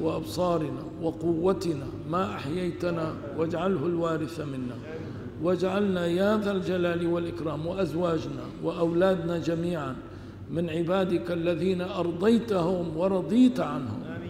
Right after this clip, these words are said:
والذين أحببتهم فأحبوك مع العافية التامة ورغد العيش ودون ابتلاء يا رب العالمين.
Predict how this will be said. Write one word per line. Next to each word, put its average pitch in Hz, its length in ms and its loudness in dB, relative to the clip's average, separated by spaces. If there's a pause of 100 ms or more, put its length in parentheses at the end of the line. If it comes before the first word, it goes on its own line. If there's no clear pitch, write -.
(100)
والذين 175 540 2
أحببتهم 175 1000 -2
فأحبوك 170 1040 -2 (500)
مع 185 200 0
العافية 185 460 0
التامة 151 540 -4 (100)
ورغد 180 480 2
العيش 147 520 -2 (440)
ودون 196 360 4
ابتلاء 175 500 0
يا 165 320 0
رب 156 220 -2
العالمين. 143 560 -4